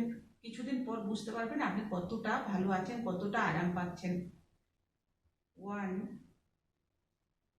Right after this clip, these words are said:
টু, গোড়ালি ফ্লোর থেকে ওপরে আছে দেখুন। থ্রি,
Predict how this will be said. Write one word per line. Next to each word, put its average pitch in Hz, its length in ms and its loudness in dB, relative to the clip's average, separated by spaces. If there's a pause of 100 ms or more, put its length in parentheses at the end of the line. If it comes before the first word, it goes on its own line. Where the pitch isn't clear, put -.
(120)
টু, 202 120 -8 (440)
গোড়ালি 220 380 4
ফ্লোর 220 240 2
থেকে 233 160 0
ওপরে 226 380 2
আছে 220 140 0
দেখুন। 214 300 -4 (1400)
থ্রি, 196 220 -6